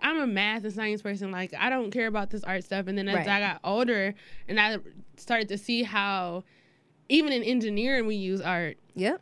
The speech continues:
Speaker 1: So it was just like, now I'm a, a woke person when it comes to that. That's why I'm, like, always promoting
Speaker 2: I'll even blow your
Speaker 1: steam.
Speaker 2: mind a little further. How I teach, when I teach, whether it's my mentees or I taught briefly, um, high school out in, um, L A when I was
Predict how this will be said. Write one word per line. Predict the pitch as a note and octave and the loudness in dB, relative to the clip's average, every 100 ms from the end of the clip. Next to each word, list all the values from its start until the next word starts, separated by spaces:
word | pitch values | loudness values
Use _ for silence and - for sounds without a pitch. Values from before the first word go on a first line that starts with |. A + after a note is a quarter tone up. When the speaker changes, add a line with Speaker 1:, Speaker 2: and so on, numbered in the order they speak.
| - | -2
Speaker 1:
So | - B3+ A#3+ | 2 4 4
it | |
was | A#3 G#3+ | 2 2
just | A3+ - | -2 0
like, | G3+ F#3 F3 - - - - | 0 0 -2 -6 -14 -10 0
now | B3 A#3 A#3+ | 2 2 0
I'm | G#3 G#3+ | -2 -2
a, | F#3 F3+ - | -4 -6 -2
a | C4 | 0
woke | B3+ A#3+ G3+ - | 2 0 -2 -6
person | A3 G#3+ G3+ F#3 F#3 G3+ - | -8 -8 -6 -8 -8 -10 -4
when | A3+ G#3+ | -2 -2
it | |
comes | A3 G#3 G#3 | -4 -6 -4
to | G3 | -4
that. | F#3+ F#3 | -2 0
That's | G3+ G#3+ | 0 2
why | G#3 | 0
I'm, | G3+ | 0
like, | F#3+ | -2
always | F#3+ G3 G3+ G3+ | 0 0 0 0
promoting | G3 G3 A3+ | 0 4 4
Speaker 2:
I'll | F4 | 4
even | C4 A#3 B3+ | 4 6 6
blow | A3+ | 6
your | A3+ | 6
Speaker 1:
steam. | A3 | 4
Speaker 2:
mind | A3+ A#3 | 2 0
a | A#3+ | 0
little | C4 C#4+ | 0 -2
further. | D4 F4 A#3+ D#3+ D#3+ F3 - - - - | -2 0 0 0 -6 -8 -16 -20 -20 -6
How | - A#3+ | 0 2
I | C4 C#4 | 2 -2
teach, | - C4+ A3+ - | -4 -6 -6 -4
when | G#3+ A3 | 0 4
I | G3+ F#3+ | 4 2
teach, | - G3+ A3 - - | -2 -2 -2 -6 -8
whether | F#3 F#3 F#3+ F3 | -4 2 4 4
it's | E3+ | 2
my | D#3 D#3+ | 2 2
mentees | G3+ G3+ - A3+ G#3+ G3 | 2 0 -2 -2 0 0
or | F3+ F3 E3+ E3+ - - | 2 2 0 -4 -14 -8
I | - G#3 | -2 0
taught | A#3 F#3+ E3+ | 2 0 0
briefly, | G#3 G#3 G3 F#3 F3+ | -2 -2 0 0 0
um, | E3 D#3+ D3+ C3+ E3 | 0 -2 -2 -4 -6
high | - F#3+ | 2 2
school | F3 F#3 F3 E3+ | 2 -2 -2 0
out | F3+ D#3 | 0 -2
in, | D3+ | -4
um, | C#3+ C3 E2 - - F#3 | -6 -8 -10 -16 -8 -2
L | F3 | 2
A | F3 D#3+ | 2 2
when | E3 | -2
I | D#3+ | -4
was | D#3+ | -4